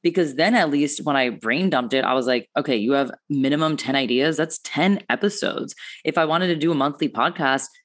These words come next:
that could take me through ten whole months. So I was like, "Wow, it's actually not that scary."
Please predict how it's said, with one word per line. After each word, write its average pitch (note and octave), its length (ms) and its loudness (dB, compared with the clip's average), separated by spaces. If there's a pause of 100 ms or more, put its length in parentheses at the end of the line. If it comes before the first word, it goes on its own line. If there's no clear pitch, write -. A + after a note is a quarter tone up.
that D3 120 -2
could - 140 -2
take F#3 220 -2
me F#3+ 120 2
through E3+ 180 0
ten D#3+ 220 -2
whole D#3 180 0
months. C#3 460 -4 (300)
So F3 160 4
I - 20 4
was E3+ 140 0
like, E3 140 0
"Wow, F#3+ 160 4
it's C3 100 -4
actually D#3 240 -2
not C#3 240 0
that B2+ 160 -2
scary." D3+ 540 -2